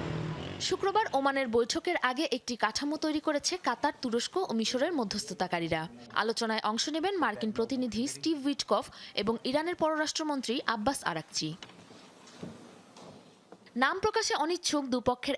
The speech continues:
একাধিক কর্মকর্তার কাছ থেকে পাওয়া তথ্যের ভিত্তিতে প্রস্তাবগুলো তুলে ধরেছে কাতার ভিত্তিক সংবাদ মাধ্যম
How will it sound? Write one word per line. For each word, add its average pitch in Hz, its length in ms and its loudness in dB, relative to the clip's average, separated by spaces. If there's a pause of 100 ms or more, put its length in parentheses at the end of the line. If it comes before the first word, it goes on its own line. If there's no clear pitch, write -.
(120)
একাধিক 349 380 -2
কর্মকর্তার 277 560 2
কাছ 208 120 0 (120)
থেকে 277 240 0
পাওয়া 269 260 2
তথ্যের 277 340 0
ভিত্তিতে 269 380 0 (240)
প্রস্তাবগুলো 226 500 2 (100)
তুলে 285 220 2
ধরেছে 339 300 0 (120)
কাতার 240 280 4
ভিত্তিক 247 260 -2 (100)
সংবাদ 262 320 0
মাধ্যম 247 300 0